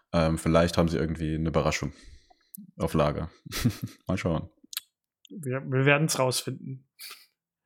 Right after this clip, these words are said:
Speaker 2: Dann habe ich jetzt als letzten Titel neben den und viele mehr noch Mortal Kombat eins.
Speaker 1: Ja, reizt mich nicht so, <laughs> ehrlich gesagt.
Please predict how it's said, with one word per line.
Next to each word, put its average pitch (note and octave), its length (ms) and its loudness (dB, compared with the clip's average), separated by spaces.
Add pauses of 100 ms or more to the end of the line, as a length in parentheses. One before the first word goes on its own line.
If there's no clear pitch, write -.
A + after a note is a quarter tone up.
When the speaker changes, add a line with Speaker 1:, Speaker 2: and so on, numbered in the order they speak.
(800)
Speaker 2:
Dann G#3 600 10
habe D#3+ 240 6
ich E3 60 6
jetzt F3 140 4
als D#3 140 4
letzten F3 400 4
Titel F3 840 4
neben D#3+ 320 8
den D#3 160 4
und D#3 120 -4
viele G3+ 320 2
mehr D#3+ 560 6
noch C#3+ 400 4
Mortal C#3+ 300 4
Kombat D3 340 4
eins. D#3+ 580 4 (760)
Speaker 1:
Ja, D#2+ 240 2
reizt E2 360 2
mich - 220 -4 (240)
nicht F2 300 4
so, D#2+ 260 0 (160)
<laughs> - 320 4
ehrlich G2+ 240 4
gesagt. - 520 -6